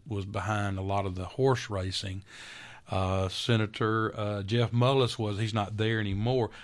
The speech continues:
Those are the two strong proponents that, you know, that are still there. Um, you know, there's not some real <laughs> strong people stopping it, you know, not really wanting to stop, although it hasn't passed. Uh, you know,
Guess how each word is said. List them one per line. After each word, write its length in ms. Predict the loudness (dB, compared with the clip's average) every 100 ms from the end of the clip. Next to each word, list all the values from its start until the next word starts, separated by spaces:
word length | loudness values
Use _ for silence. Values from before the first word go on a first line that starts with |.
| -4
Those 200 | 2 4
are 200 | 6 4
the 60 | 2 -4
two 280 | 0 4 4
strong 480 | 0 0 2 4 2
proponents 680 | 0 -2 0 2 2 0 -2
that, 160 | -4 -6 _
you 100 | -2
know, 120 | 0
that 200 | 2 0
are 80 | 0
still 340 | -2 0 2
there. 540 | 2 2 2 2 2 -2 -8 -20 -20 -18 -18 -20 -8
Um, 520 | 2 4 4 4 2 -4 -18 -20 -2
you 120 | 4
know, 260 | 6 6 4 -6 -20 -18 0
there's 200 | 2 4
not 220 | 4 4
some 240 | 4 4
real 200 | 6 4
<laughs> 0 |
strong 500 | 2 0 0 4 4
people 360 | 4 2 2 0
stopping 680 | 0 4 4 4 0 -2 -2
it, 140 | -4
you 120 | -2 0
know, 160 | 2
not 220 | 2 2
really 180 | 2 4
wanting 220 | 4 2 0
to 60 |
stop, 240 | 0 2 2
although 220 | 4 2
it 60 | 4
hasn't 400 | 2 2 -2 -8 -14
passed. 560 | -4 0 2 2 0 -4 -14 -20 -18 -20 -14 -2
Uh, 460 | 2 4 4 2 0
you 80 | 0
know, 240 | 2 0